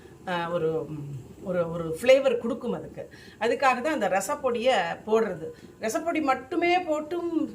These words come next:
ரசம் வைப்பா, நான் அப்படி வைக்க மாட்டேன். ஏன்னா அது ரொம்ப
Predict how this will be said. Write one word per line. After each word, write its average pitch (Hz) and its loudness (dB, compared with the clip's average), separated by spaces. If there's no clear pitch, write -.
ரசம் 220 -2
வைப்பா, 220 2
நான் 240 4
அப்படி 233 2
வைக்க 226 0
மாட்டேன். 240 0
ஏன்னா 226 -2
அது 196 -4
ரொம்ப 214 -4